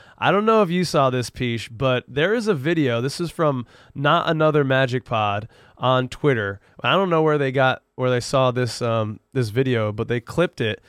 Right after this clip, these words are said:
They're on the bus coming from, I don't know, they're checking into a hotel, and all the guys are gonna be going to a room to watch the announcement. And Ingles is,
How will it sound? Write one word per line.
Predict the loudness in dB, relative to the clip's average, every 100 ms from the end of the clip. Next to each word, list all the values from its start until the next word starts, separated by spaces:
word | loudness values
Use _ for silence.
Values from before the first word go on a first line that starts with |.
| -20 _
They're | 0 2 2
on | 2 2
the | 2
bus | 4 4 2 -4 -12 -16 _ _ _ _ _
coming | -2 0 0
from, | 0 2 2 2 0
I | 0
don't | 2
know, | 2
they're | 0 -4
checking | -2 -4 -2 -2
into | -2 0 0
a |
hotel, | 2 0 0 0 0 0
and | -2
all | 0 2
the | 2
guys | 2 2 0
are | -2
gonna | -4 -4
be | -6
going | -2 0 0 -2
to | -6 -4 -4 -2
a | -4
room | 2 4 4 0 -4
to | -6
watch | -2 0 0 -2 -6
the | -4
announcement. | -2 -2 -4 -6 -12 -14 -20 -20 -20 _
And | -2 -2 0
Ingles | 0 2 4 2 2
is, | 0 -2